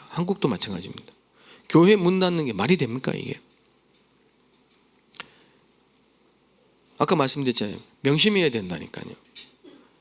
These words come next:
이 마귀는 들끓어. 예, 들끓고 있어요. 말세 지말에 발악을 한다니까. 근데 그게 뭡니까?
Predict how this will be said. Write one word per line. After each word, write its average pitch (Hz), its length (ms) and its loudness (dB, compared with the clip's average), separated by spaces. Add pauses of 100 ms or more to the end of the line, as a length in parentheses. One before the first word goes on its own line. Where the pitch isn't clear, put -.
(100)
이 185 220 4
마귀는 135 600 0 (460)
들끓어. 190 640 2 (1600)
예, - 200 -16 (340)
들끓고 220 400 0
있어요. - 340 0 (1040)
말세 170 360 2
지말에 147 540 -2
발악을 160 320 0
한다니까. 90 400 -10 (3500)
근데 190 200 4
그게 165 200 2
뭡니까? 131 480 -2